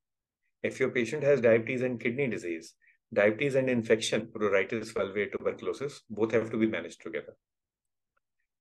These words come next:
S is for sensitivity and social realities.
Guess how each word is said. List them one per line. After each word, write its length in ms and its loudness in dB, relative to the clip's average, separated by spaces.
S 220 4
is 220 2
for 140 6
sensitivity 640 0
and 140 -2
social 420 4
realities. 680 -6